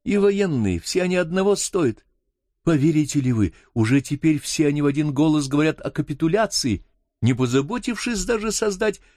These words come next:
хотя бы самое жалкое подобие обороны, не попробовав даже защищать в продолжении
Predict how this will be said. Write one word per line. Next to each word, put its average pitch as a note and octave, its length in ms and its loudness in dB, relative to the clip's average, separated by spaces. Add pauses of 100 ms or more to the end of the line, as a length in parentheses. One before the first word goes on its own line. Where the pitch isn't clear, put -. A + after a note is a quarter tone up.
(160)
хотя G3 180 2
бы G3 80 0
самое G3+ 340 0
жалкое G3+ 460 0
подобие G3 560 0
обороны, D#3 640 0 (520)
не D#3 160 2
попробовав F#3+ 760 0 (220)
даже E3 240 2
защищать F#3+ 920 -2
в - 40 -20
продолжении F#3 680 0